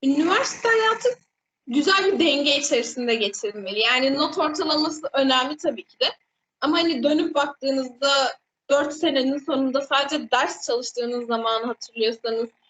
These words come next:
ve eğlenceli anılarınız yoksa pişman olma ihtimaliniz yüksek. Hani hiç mi çıkmadınız arkadaşınızla veya hani hiç mi eğlenmediniz?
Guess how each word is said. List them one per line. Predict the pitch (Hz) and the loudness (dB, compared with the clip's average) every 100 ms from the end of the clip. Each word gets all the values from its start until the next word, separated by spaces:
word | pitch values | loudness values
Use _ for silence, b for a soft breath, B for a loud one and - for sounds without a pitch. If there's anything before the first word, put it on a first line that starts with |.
| _ - | _ 2
ve | |
eğlenceli | 269 262 254 302 277 277 294 | 4 6 6 4 4 4 4
anılarınız | 285 269 254 247 254 247 | 2 2 2 0 -2 0
yoksa | 415 427 - 214 - - _ _ _ - | 0 -2 -2 0 0 -4 _ _ _ -8
pişman | 381 370 339 294 | -2 2 2 2
olma | 254 240 | 2 0
ihtimaliniz | 247 - 226 214 220 220 226 | -2 -4 -2 0 0 -2 -4
yüksek. | 208 - 180 - | -8 -10 -8 -4
Hani | 220 214 - _ - | -2 -4 -8 _ 0
hiç | 427 - | 2 4
mi | 330 - | 2 0
çıkmadınız | - 254 226 208 214 208 | -4 -4 -2 -2 -4 -4
arkadaşınızla | 208 214 233 226 233 226 220 220 | -6 -6 -6 -6 -4 -4 -2 2
veya | 214 214 220 | 4 4 2
hani | 233 233 | -2 -4
hiç | 302 - | -2 0
mi | 311 277 - | 2 2 0
eğlenmediniz? | 233 233 220 208 208 202 196 196 202 | 0 2 2 -2 -4 -8 -8 -10 -12